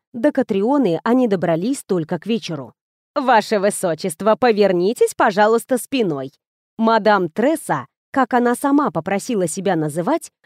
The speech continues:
оценивала фигуру принцессы, записывая что-то в маленький блокнот. «Я бы предпочла остаться у себя,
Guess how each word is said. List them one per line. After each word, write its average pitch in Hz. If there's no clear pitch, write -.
оценивала 233
фигуру 196
принцессы, 175
записывая 294
что-то 320
в 233
маленький 185
блокнот. 170
«Я 262
бы 202
предпочла 240
остаться 220
у 220
себя, 226